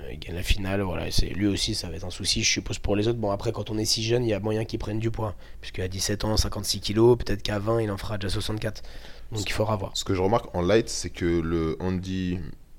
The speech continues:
Speaker 2: Mur-, Murazaki de chez Athos, il a pas gagné.
Speaker 1: Alors, exactement. Alors, lui, on va en parler. Alors, attends. Je vais pas sauter les catégories, parce que là, il y a les soixante-quatre d'abord.
Speaker 2: C'est
Speaker 1: Donc,
Speaker 2: vrai.
Speaker 1: euh, soixante-quatre, hein, c'est simple. C'est un,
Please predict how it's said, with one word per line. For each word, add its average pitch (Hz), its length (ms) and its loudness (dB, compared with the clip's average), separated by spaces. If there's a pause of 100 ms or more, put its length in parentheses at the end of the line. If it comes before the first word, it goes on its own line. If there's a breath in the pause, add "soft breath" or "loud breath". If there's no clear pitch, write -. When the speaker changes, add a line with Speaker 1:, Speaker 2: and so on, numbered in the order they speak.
(120)
Speaker 2:
Mur-, 90 320 -2 (140)
Murazaki 87 600 -2
de 85 160 0
chez 76 140 0
Athos, 80 200 0 (100)
il 76 80 -6
a 76 60 -2
pas 87 120 -4
gagné. 90 220 0 (260)
Speaker 1:
Alors, 113 360 8
exactement. 123 500 8
Alors, 113 240 12
lui, 127 100 10
on 151 80 12
va 123 100 12
en 117 60 12
parler. 120 300 8
Alors, 107 180 2
attends. 104 220 2 (160)
Je - 100 6
vais 117 60 10
pas - 100 12
sauter 151 220 6
les 143 100 2
catégories, 127 460 6
parce 135 100 -2
que - 100 4
là, 120 120 8
il 120 40 8
y 117 40 8
a 110 60 6
les 113 80 0
soixante-quatre 113 500 6
d'abord. 123 420 10 (400 loud breath)
Speaker 2:
C'est 123 60 2
Speaker 1:
Donc, 117 100 6
Speaker 2:
vrai. 113 140 10
Speaker 1:
euh, 113 120 12 (300 loud breath)
soixante-quatre, 113 680 8
hein, 117 120 6
c'est 107 160 4
simple. 123 260 4
C'est 117 440 4
un, 107 380 -2